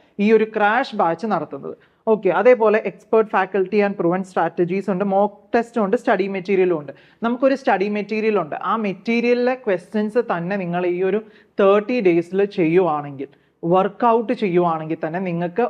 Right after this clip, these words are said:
ഒരുപാട് ക്വസ്റ്റ്യൻസ് ഇപ്പൊ എങ്ങനെയൊന്ന്, ഇപ്പൊ, ഇപ്പൊ എല്ലാവർക്കും അറിയാവുന്ന കാര്യമാണ്, ഒരു എക്സാംസിനും ഡയറക്റ്റ് ക്വസ്റ്റ്യൻസ് ചോദിക്കത്തില്ല, എല്ലാം ഇൻഡയറക്റ്റ് ആ ചോദിക്കുന്നത്. അപ്പൊ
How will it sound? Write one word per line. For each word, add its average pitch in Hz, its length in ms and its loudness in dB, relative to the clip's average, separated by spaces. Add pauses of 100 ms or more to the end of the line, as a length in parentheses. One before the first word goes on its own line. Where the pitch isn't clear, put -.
(160)
ഒരുപാട് 220 680 2
ക്വസ്റ്റ്യൻസ് 185 640 -4 (320)
ഇപ്പൊ 196 180 0
എങ്ങനെയൊന്ന്, 233 600 0
ഇപ്പൊ, 220 260 -4
ഇപ്പൊ - 400 -4
എല്ലാവർക്കും 240 400 2
അറിയാവുന്ന 220 280 -2
കാര്യമാണ്, 196 280 0
ഒരു 185 160 0
എക്സാംസിനും 190 720 -4
ഡയറക്റ്റ് 180 440 -2
ക്വസ്റ്റ്യൻസ് 190 380 -6
ചോദിക്കത്തില്ല, 202 580 -2
എല്ലാം 190 260 -2
ഇൻഡയറക്റ്റ് 220 560 -2
ആ 165 40 -2
ചോദിക്കുന്നത്. 151 500 -8
അപ്പൊ - 400 -6